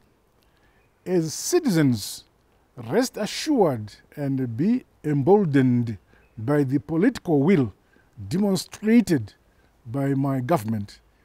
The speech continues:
in the fight against corruption. It is against this backdrop that I take the opportunity of this commemoration to launch the National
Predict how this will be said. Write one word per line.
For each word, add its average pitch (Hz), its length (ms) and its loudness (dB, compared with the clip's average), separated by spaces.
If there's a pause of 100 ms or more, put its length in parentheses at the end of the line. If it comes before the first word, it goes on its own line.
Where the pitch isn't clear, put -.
(200)
in 156 240 -2
the 123 120 -2
fight - 680 -6
against 123 460 -6
corruption. 101 480 -10 (800)
It 180 200 4
is 175 320 2
against 202 600 -2
this 208 340 -2
backdrop 160 640 -4 (800)
that 175 400 -2
I 160 220 -2 (100)
take - 420 -4 (400)
the 127 140 -6
opportunity 135 920 -4 (340)
of 131 260 -8
this 214 320 -2
commemoration 185 920 2 (420)
to - 80 -4
launch 170 720 2 (480)
the 135 160 6
National 151 760 -2